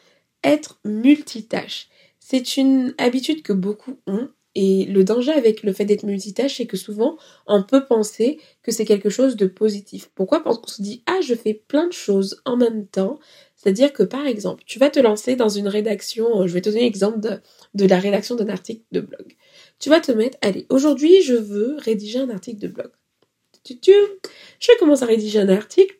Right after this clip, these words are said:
ouf, j'av-, j'ouvre une page internet, mince, je, je vois que j'ai des mails, hop, je vais lire un mail et je vais y répondre.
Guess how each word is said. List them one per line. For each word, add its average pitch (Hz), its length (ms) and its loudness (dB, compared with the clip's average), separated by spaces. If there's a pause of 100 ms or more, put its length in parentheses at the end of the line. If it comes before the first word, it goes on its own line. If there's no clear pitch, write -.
ouf, - 120 2 (280)
j'av-, 311 380 2 (100)
j'ouvre 339 260 4
une 269 140 4
page 247 320 -2
internet, 226 580 -4 (500)
mince, 247 380 0
je, 202 200 2
je 196 120 -4
vois 240 160 0
que 262 140 -2
j'ai 208 100 2
des 220 160 4
mails, 208 380 2
hop, 370 160 0
je 226 140 -8
vais 226 140 2
lire 226 280 2
un 220 60 -2
mail 233 280 2 (320)
et - 80 -2
je 208 140 4
vais 208 160 4
y 220 80 2
répondre. - 580 -8